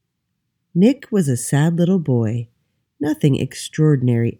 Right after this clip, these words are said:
ever happened to him. Each day, Nick got up and waited for something extraordinary to happen,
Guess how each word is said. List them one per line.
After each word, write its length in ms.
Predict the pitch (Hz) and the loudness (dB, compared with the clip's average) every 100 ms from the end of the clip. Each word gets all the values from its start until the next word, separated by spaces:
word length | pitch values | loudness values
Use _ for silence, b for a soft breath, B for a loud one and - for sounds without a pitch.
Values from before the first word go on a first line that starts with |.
| - | -2
ever 280 | 151 120 107 | -2 -2 -4
happened 440 | 123 123 110 113 | -4 -4 -4 -6
to 120 | - | -6
him. 420 | 120 104 67 127 - _ _ _ _ _ _ _ _ _ _ _ _ _ _ _ _ _ _ _ _ _ _ - | -6 -6 -6 -10 -14 _ _ _ _ _ _ _ _ _ _ _ _ _ _ _ _ _ _ _ _ _ _ -2
Each 320 | 208 240 - | -2 -2 -2
day, 260 | 151 131 | 0 2
Nick 300 | 131 131 170 | 2 2 0
got 200 | - 214 | 0 0
up 240 | 135 123 - | 0 -2 -6
and 220 | 147 143 139 | -4 -2 0
waited 340 | 151 135 123 | 0 0 -4
for 140 | 131 | -6
something 420 | 123 135 127 147 151 | -6 -6 -4 -4 -4
extraordinary 760 | 156 - - 123 127 135 147 | -6 -8 -4 -4 -2 -2 -4
to 140 | 156 165 | -4 -6
happen, 560 | 170 220 143 113 98 | -6 -6 -4 -6 -8